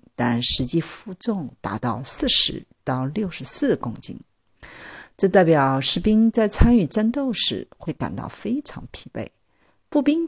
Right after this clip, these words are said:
部队面临的挑战就是负重太大。洛克希德马丁公司表示，根据为期两年单一供应来源的协议，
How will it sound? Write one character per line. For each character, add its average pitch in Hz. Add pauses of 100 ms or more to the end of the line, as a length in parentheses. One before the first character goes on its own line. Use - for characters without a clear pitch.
部 214
队 135
面 127
临 117
的 135
挑 -
战 180 (140)
就 -
是 -
负 -
重 135
太 214
大。 - (960)
洛 285
克 277
希 269
德 240
马 220
丁 160
公 214
司 -
表 175
示， - (120)
根 143
据 139
为 120
期 -
两 196
年 - (180)
单 247
一 269 (100)
供 175
应 170
来 120
源 120
的 135
协 -
议， 175